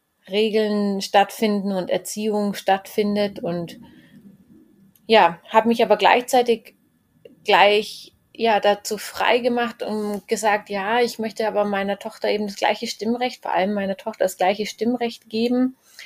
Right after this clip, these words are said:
zu sagen, dass sie eben dorthin gehen möchte, weil auch das bedeutet frei sein von Erziehung und dass auch ich mich davon frei mache, meine, meine Gedanken durchzusetzen und meinen Weg durchzusetzen. Und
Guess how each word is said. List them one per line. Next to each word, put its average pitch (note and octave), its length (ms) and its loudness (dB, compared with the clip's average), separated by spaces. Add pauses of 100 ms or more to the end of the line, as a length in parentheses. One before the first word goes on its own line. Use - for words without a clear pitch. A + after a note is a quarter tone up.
(220)
zu A#3 140 -6
sagen, A3 300 4
dass A3+ 180 2
sie G#3 180 -6
eben A3 180 -2
dorthin A3 380 0
gehen A3 220 2
möchte, A#3 300 4
weil F3+ 140 4
auch F#3 160 0
das A#3 260 -4
bedeutet F3 680 0 (800)
frei F3+ 360 0
sein F#3 280 0
von F#3 220 -6
Erziehung A3 640 0 (1300)
und G3 100 -2
dass G3 140 4
auch F#3 140 -4
ich A3+ 180 0
mich G#3+ 140 0
davon G3+ 260 0
frei G3 240 2
mache, G3 320 -4
meine, F#3 680 -2
meine A3 340 2
Gedanken F3+ 440 -2
durchzusetzen E3+ 920 -6 (320)
und E3+ 300 -14
meinen G3 420 2
Weg F3+ 260 0
durchzusetzen. F3 760 -2
Und E3 140 -6